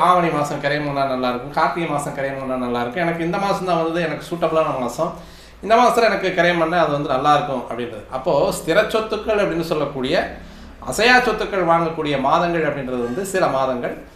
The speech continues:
நம்ம தேர்ந்தெடுத்து வாங்கணும். அதாவது நமக்கு ஏற்றம் தரும் மாதங்கள் இருக்கு. அதே மாதிரி வந்து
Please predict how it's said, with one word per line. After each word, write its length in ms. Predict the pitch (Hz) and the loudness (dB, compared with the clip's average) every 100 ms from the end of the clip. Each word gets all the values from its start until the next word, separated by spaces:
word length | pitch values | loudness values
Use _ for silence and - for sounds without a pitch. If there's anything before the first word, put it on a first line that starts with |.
| - | -4
நம்ம 200 | 175 165 | -2 0
தேர்ந்தெடுத்து 600 | 180 202 208 202 180 156 | 2 2 4 0 0 0
வாங்கணும். 440 | 147 147 135 127 - - - - - - - - - - - - | 0 0 0 -2 -6 -18 -20 -20 -20 -20 -20 -20 -20 -20 -20 -10
அதாவது 240 | 156 208 220 | 2 4 4
நமக்கு 220 | 196 180 | 2 2
ஏற்றம் 380 | 190 208 190 180 | 2 2 0 0
தரும் 180 | 175 160 | 2 4
மாதங்கள் 360 | 156 151 135 135 | 2 0 -2 -4
இருக்கு. 240 | 127 143 147 - - - - - - | -4 -4 -6 -10 -20 -20 -20 -20 -6
அதே 180 | 175 226 | 2 4
மாதிரி 180 | 233 220 | 4 2
வந்து 280 | 208 202 | 2 2